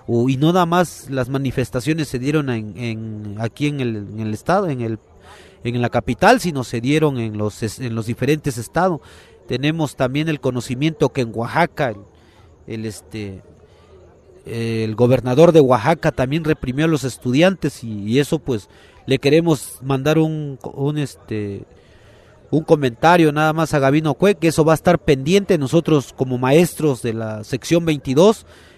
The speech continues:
esa cuenta la vamos a tener pendiente, que recuerde que aquí estamos y que en cualquier momento nos podemos movilizar al Estado. Él conoce nuestra forma de lucha, hoy a lo mejor estamos aquí,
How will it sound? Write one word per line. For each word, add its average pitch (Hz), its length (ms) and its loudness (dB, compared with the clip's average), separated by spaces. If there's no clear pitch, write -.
esa 143 220 0
cuenta 170 380 2
la 143 80 2
vamos 156 260 0
a 143 60 0
tener 147 300 -2
pendiente, 170 600 0
que 135 140 -4
recuerde 151 460 2
que - 100 -4
aquí 165 180 0
estamos 196 540 2
y 131 60 -6
que 131 140 -4
en 117 60 -6
cualquier 135 360 -2
momento 180 420 2
nos 156 140 2
podemos 147 400 0
movilizar 123 540 0
al 127 100 0
Estado. 110 400 -4
Él 156 160 -2
conoce 156 580 2
nuestra 131 360 -2
forma 165 320 4
de 139 80 6
lucha, 196 340 6
hoy 160 300 6
a 139 80 2
lo 131 80 0
mejor 131 320 2
estamos 160 400 0
aquí, 196 280 0